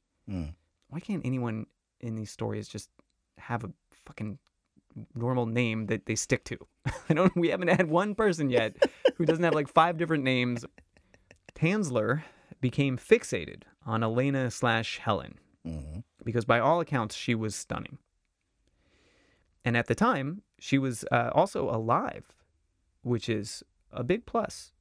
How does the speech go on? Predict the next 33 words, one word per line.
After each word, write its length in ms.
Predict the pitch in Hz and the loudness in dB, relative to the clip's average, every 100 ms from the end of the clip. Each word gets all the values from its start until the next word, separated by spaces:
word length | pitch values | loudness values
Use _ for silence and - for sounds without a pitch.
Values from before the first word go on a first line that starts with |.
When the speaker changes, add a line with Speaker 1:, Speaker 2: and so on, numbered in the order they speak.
| _ _ _ - | _ _ _ -2
Speaker 1:
Generally, 640 | 180 214 285 160 98 117 - _ | 0 0 -2 -4 -4 -8 -12 _
for 160 | 120 | 0
one's 260 | 117 110 101 | 0 0 0
romantic 560 | 104 104 104 101 85 - _ - | 0 0 0 -2 -4 -14 _ -4
urges, 400 | 101 92 98 117 | -2 0 -2 0
yes. 300 | 127 90 76 | 0 0 -2
Speaker 2:
Like, 80 | - | -4
it's 100 | 208 | -2
not 140 | 233 190 | 0 2
good 140 | 202 | 2
to 60 | 180 | 2
be 100 | 156 | 0
obsessed 460 | 117 - 139 - | 0 0 0 0
with 100 | 226 | -2
someone, 320 | - 226 226 - - | 0 0 -2 -4 -10
but 80 | - | -6
if 80 | 117 | -2
you're 80 | 131 | 0
gonna 100 | 127 | 0
be 80 | 113 | -2
obsessed 440 | 107 - - - | -2 0 0 2
with 140 | 196 185 | -2 0
someone, 360 | 196 190 185 - _ - | 0 0 -2 -6 _ -8
that 160 | 156 | -6
someone 500 | - 170 170 131 120 - - | -2 0 2 0 -2 -10 -10
should 260 | - 127 | -4 -2
be 260 | 113 110 107 - - | 0 -2 -4 -10 -4
alive 540 | 113 120 160 123 113 - - | 0 2 4 2 -2 -6 -8
and 120 | 113 | -2
not, 240 | 120 123 - | 2 0 -2
say, 360 | - 117 107 - - | -2 -2 -2 -8 -18
a 80 | - | -14
corpse. 580 | - - - - - | -8 -8 -10 -20 -20